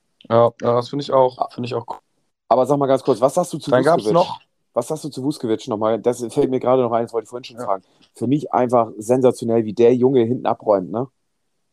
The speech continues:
Speaker 1: Ja, super gut. Also da haben wir auch schon tausend Fragen bekommen, was ist, wenn denn jetzt, äh, wieder David Wagnumann und was weiß ich wieder zurückkommen? Was passiert dann? Oh, es ist, ich würde sagen, es ist eine schwere Entscheidung.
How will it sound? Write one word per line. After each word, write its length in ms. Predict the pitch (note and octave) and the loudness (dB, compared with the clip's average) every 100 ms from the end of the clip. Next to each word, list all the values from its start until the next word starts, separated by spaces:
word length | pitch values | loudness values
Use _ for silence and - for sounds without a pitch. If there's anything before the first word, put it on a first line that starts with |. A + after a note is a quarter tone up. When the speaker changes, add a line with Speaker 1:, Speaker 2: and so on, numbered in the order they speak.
| _ _ _ - | _ _ _ -14
Speaker 1:
Ja, 220 | C#3 B2 - | -12 -12 -16
super 320 | A#2 B2 C3+ | -10 0 0
gut. 240 | C3 C#3 - | 0 -4 -2
Also 280 | G#2+ B2 - - - _ _ _ _ - | 0 0 -2 -12 -20 _ _ _ _ -4
da 600 | C3 B2+ C3+ C3+ C3+ - | 0 2 0 0 0 -2
haben 160 | - D3+ | -6 -2
wir 140 | C#3+ | -2
auch 60 | C#3+ | -2
schon 160 | C#3+ C#3 | -6 -6
tausend 320 | C3 C#3+ C#3 | -2 -2 -2
Fragen 220 | C3+ D3 | -2 -2
bekommen, 320 | C#3 D3 C3+ B2 _ - F#2+ - _ | -4 -6 -4 -8 _ -20 -20 -20 _
was 460 | - - - C3+ - | -20 -14 -8 -8 -4
ist, 520 | - D#3 - - - _ | 2 2 0 -18 -20 _
wenn 320 | A#2 C3+ D3 | 2 2 4
denn 220 | C#3 C3+ B2+ | 2 2 2
jetzt, 480 | C3 B2+ - - - - - - | 0 -2 -10 -20 -20 -20 -20 -4
äh, 300 | - C3 C3 B2+ | 4 6 6 2
wieder 300 | C3 C3 A#2+ | 0 2 2
David 840 | A#2+ B2+ C3 C3 B2+ A#2+ - - - | 2 0 0 -8 -8 -12 -18 -12 -6
Wagnumann 440 | A2 B2+ C3+ B2 | -6 -4 -4 -4
und 60 | A#2+ | -6
was 100 | A#2+ | -10
weiß 80 | |
ich 160 | A2 - | -12 -8
wieder 140 | B2 | -6
zurückkommen? 720 | A#2+ B2 B2 - B2 A2 C#3 - _ - | -6 -6 -8 -2 2 2 0 -10 _ -2
Was 160 | C3+ - | -2 0
passiert 400 | C#3+ - C#3+ A#2+ | -4 0 2 4
dann? 300 | A#2 D3+ - - _ _ _ | 2 2 -8 -20 _ _ _
Oh, 180 | A#2+ A2+ - A2 | -4 -4 -4 -10
es 160 | A#2 | -12
ist, 140 | A#2 - | -12 -10
ich 180 | B2 | -4
würde 120 | A#2 B2 | 0 4
sagen, 320 | B2+ C#3+ C3+ | 4 4 0
es 140 | C#3 | -6
ist 100 | - | -10
eine 80 | C3+ | -12
schwere 280 | - C#3 C3+ | -4 -2 0
Entscheidung. 500 | B2 C3 C3+ D#3+ | 0 2 4 2